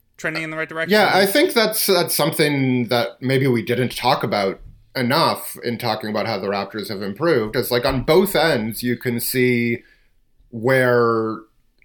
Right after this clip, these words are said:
Speaker 2: that time playing together has helped. And, and it's easier to sort of make that read on, on defense because it's a very, you know, tied in five man thing.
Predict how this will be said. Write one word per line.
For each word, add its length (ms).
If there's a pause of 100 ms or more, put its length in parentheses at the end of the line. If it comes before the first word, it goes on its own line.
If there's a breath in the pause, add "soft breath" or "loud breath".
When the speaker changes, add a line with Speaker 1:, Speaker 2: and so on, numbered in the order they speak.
(420)
Speaker 2:
that 540
time 540
playing 340
together 440
has 160
helped. 360
And, 100
and 240
it's 240
easier 400
to 120
sort 260
of 140
make 280
that 460 (460 soft breath)
read 680 (180)
on, 460
on 240
defense 680
because 440
it's 140
a 100
very, 560 (280)
you 120
know, 280
tied 420
in 520
five 420
man 280
thing. 520